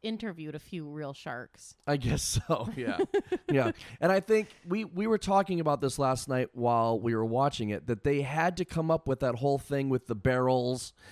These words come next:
Speaker 2: and all that stuff because the mechanical shark wasn't working. So they had to find other ways to represent the shark without seeing the shark, and they came up with the floating barrels that they, that they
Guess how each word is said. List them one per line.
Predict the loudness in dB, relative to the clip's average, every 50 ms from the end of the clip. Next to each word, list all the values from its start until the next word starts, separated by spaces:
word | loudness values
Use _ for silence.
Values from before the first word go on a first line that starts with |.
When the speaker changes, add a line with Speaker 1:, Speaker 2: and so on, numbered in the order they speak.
| -20 -20 -20 -8 -2
Speaker 2:
and | 2 4 4
all | 4 4 4
that | 4 2 2 2 0
stuff | -2 -4 -2 -2 -2 -2 -2 -4 _
because | -4 -4 -2 0 2 4 4 4 2 0 -2 -2
the | -2
mechanical | -2 -2 0 0 0 0 0 -2 -2 -4
shark | -4 -2 -2 -2 -2 -2 0 0
wasn't | 0 0 0 -2 -2 0
working. | 2 2 2 2 0 -4 -6 -6 -8 -12 -16 -18 -20 -20 -20 -20 _
So | -6 -2 0 2
they | 2
had | 2 2 0
to | 0
find | 0 2 2 0 2 4
other | 4 4 4 4
ways | 4 4 4 4 4 2 2
to | -2 0
represent | 0 0 2 0 0 0 0 -2 -4
the | -6 -8
shark | -4 -2 0 0 0 0 0
without | -2 -2 -2 -2
seeing | -2 -2 -2 -2 -2
the | -2 -4
shark, | -2 0 2 2 2 2 2
and | -2 -4
they | -2
came | -2 -2 -2 0 -2
up | -2 -2 -4
with | -4 -4
the | -6 -4
floating | 0 0 2 2 2 0 -2
barrels | -2 0 0 2 2 2 2 0 -2
that | -4 -4 -2
they, | 0 0 0 -2 -4 -10 -20 -20 -20 -20 -14 -6
that | -2
they | -2